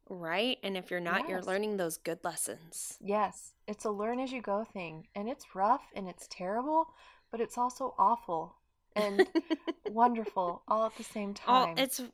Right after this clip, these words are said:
Speaker 1: all these feelings. It's, that's why we, we're going so many different directions.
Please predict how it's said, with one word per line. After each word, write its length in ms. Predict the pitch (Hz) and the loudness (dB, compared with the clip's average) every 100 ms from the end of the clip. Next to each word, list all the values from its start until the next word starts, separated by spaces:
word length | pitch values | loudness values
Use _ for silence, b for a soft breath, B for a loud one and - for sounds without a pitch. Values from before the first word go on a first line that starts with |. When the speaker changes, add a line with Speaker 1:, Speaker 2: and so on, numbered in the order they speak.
| _ - | _ 4
Speaker 1:
all 300 | 262 262 240 | 8 8 8
these 300 | 247 254 - | 2 0 -2
feelings. 760 | - 226 208 165 139 - - - | 2 4 4 0 -2 -8 -10 0
It's, 280 | 233 220 - | 0 0 4
that's 340 | 247 262 - | 8 8 6
why 340 | 269 254 214 - _ - 220 | 2 6 4 2 _ -16 -6
we, 340 | 226 214 - - | -4 -4 -8 -6
we're 320 | 226 208 202 - | 2 4 2 0
going 400 | 220 202 185 180 | 2 2 0 -2
so 160 | 202 | -2
many 200 | 190 180 | 0 0
different 340 | 170 165 156 160 | -2 -4 -4 -4
directions. 760 | - - - 50 - - - | -6 -6 -8 -10 -12 -12 -14